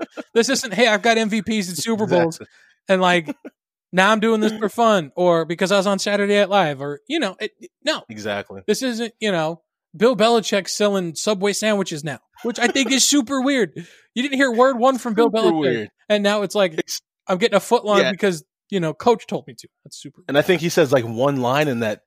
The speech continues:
Speaker 2: commercial too, like, "Come on, man," or something like
Speaker 1: Yeah,
Speaker 2: that.
Speaker 1: and then he kinda, and he kinda <clears throat> and nods. Like, there's
Speaker 2: Yeah,
Speaker 1: no,
Speaker 2: right.
Speaker 1: like, but yeah, I
Speaker 2: Typical Belichick.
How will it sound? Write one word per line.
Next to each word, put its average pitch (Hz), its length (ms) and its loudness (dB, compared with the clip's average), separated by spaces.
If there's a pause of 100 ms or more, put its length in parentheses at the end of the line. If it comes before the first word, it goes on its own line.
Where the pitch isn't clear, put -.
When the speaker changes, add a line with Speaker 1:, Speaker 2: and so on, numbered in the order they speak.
Speaker 2:
commercial 120 320 -4
too, 151 100 -4
like, 101 220 -6
"Come 139 220 -10
on, 87 200 -14
man," 92 240 -10
or 117 80 -8
something 135 300 -6
like 143 80 0
Speaker 1:
Yeah, 170 240 2
Speaker 2:
that. 175 120 0
Speaker 1:
and 202 80 2
then 220 80 4
he 220 60 2
kinda, 226 240 2
and 190 160 2
he 196 60 0
kinda 180 960 -2
<clears throat> - 60 -18
and 143 140 -12
nods. 139 280 -4
Like, 160 160 -2
there's 160 180 -2
Speaker 2:
Yeah, 202 80 2
Speaker 1:
no, 202 180 4
Speaker 2:
right. 135 240 0 (140)
Speaker 1:
like, 180 100 -14 (680)
but 202 120 4
yeah, 170 160 4
I 160 140 4
Speaker 2:
Typical 120 360 -6
Belichick. 107 420 -8